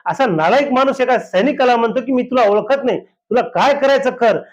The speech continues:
म्हणजे ही या सैनिकाची किती तारांबळ होते आणि सैनिकाचा किती मोठा अपमान होतोय, हे खरं तर या शासकीय कर्मचाऱ्याची दखल प्रशासनाने घेतली पाहिजे, की एक साधारण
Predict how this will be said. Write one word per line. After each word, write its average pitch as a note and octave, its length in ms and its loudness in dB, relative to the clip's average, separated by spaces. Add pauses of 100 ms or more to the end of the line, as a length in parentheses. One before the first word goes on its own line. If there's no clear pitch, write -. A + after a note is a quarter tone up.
(140)
म्हणजे F#3+ 560 0
ही C4 300 0
या A#3+ 120 2
सैनिकाची A#3+ 800 -2
किती - 500 -6
तारांबळ B3 380 2
होते A#3+ 200 2
आणि B3+ 140 2
सैनिकाचा A#3+ 460 0
किती G#3 280 -6
मोठा A3 320 0
अपमान F3+ 400 -2
होतोय, G#3+ 340 0 (380)
हे A#3+ 520 0 (240)
खरं B3 200 -2
तर C4 140 2 (220)
या A#3+ 100 2
शासकीय A#3 360 0
कर्मचाऱ्याची A#3+ 600 0
दखल G3 380 -2 (380)
प्रशासनाने B3 500 0
घेतली B3 280 -2
पाहिजे, G3 400 0
की - 300 -6
एक C#4 140 0
साधारण G#3+ 500 0